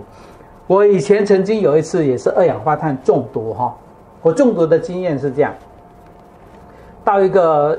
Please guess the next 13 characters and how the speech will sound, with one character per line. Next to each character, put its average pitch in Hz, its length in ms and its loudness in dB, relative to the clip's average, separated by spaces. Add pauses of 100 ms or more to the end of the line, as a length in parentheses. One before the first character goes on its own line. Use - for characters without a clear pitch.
医 196 100 -4
学 156 180 0
中 156 220 -2
心 143 260 -6
的 131 140 0
一 135 140 -6
个， 107 480 -4 (420)
呃， 117 380 -4 (240)
开 156 200 -2
一 147 120 0
个 143 160 0
会 143 340 0
哈， 117 180 -4